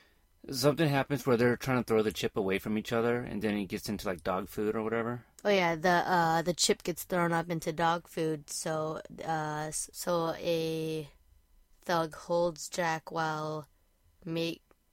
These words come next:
Speaker 2: is her name Megan?
Speaker 1: Uh, the actress is Ma-, uh, Ma-, Ma-,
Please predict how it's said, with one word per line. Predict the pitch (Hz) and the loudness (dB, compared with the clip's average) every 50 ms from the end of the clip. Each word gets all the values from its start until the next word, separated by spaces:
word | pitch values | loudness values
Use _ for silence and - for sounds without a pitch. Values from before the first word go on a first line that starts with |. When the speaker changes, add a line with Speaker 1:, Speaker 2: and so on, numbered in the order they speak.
| _ _ - - - | _ _ -18 -14 -12
Speaker 2:
is | - 175 156 | -10 -8 -6
her | 170 170 | -6 -4
name | 175 175 170 | -4 -4 -4
Megan? | 170 170 165 170 170 190 196 196 196 _ _ _ _ _ _ _ | -4 -4 -4 -4 -4 -6 -8 -8 -12 _ _ _ _ _ _ _
Speaker 1:
Uh, | - 120 117 113 101 110 107 120 | -2 0 0 2 2 0 0 0
the | 120 131 | 2 2
actress | 120 123 127 - 123 107 - - | 4 2 2 2 0 0 0 0
is | 107 90 | -4 -2
Ma-, | 98 98 101 95 | -2 -2 -2 -2
uh, | - - 113 92 92 90 90 | -2 -2 -2 -2 -2 -2 -4
Ma-, | 95 98 95 - - - _ _ _ - | -6 -8 -10 -12 -20 -20 _ _ _ -12
Ma-, | 101 95 | -12 -12